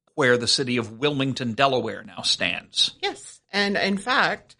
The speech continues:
Speaker 1: Mm-hmm.
Speaker 2: I am descended from, uh, Johann Riesing,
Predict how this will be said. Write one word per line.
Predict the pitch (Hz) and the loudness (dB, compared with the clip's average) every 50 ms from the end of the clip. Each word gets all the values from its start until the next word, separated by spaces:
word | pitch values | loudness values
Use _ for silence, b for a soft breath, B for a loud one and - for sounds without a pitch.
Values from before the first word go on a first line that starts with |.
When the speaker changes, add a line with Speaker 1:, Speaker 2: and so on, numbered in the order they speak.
| - | -4
Speaker 1:
Mm-hmm. | 131 123 120 110 117 107 | 0 0 2 2 4 4
Speaker 2:
I | 110 175 190 208 | 4 4 4 2
am | 220 - - 196 185 185 185 175 175 180 - - | 2 0 -2 -4 -4 -4 -4 -4 -4 -6 -8 -6
descended | 160 170 170 170 - - 240 294 285 208 165 151 160 165 - - - - _ | -4 -4 -4 -2 0 0 2 2 2 2 2 0 -2 -4 -8 -16 -20 -8 _
from, | - 185 185 185 185 180 175 175 175 | 0 2 2 2 0 0 -2 -2 -2
uh, | 170 - - 175 170 165 165 170 | -2 -2 -2 -2 0 0 0 -2
Johann | 165 190 196 190 185 165 - 185 180 175 175 165 160 160 156 165 b b b b b b b b _ _ | -2 -2 -2 -2 -2 -4 -6 -6 -6 -4 -2 -2 -4 -4 -6 -8 b b b b b b b b _ _
Riesing, | 185 214 262 254 196 156 131 165 208 - | 0 2 2 2 2 0 0 0 -2 -4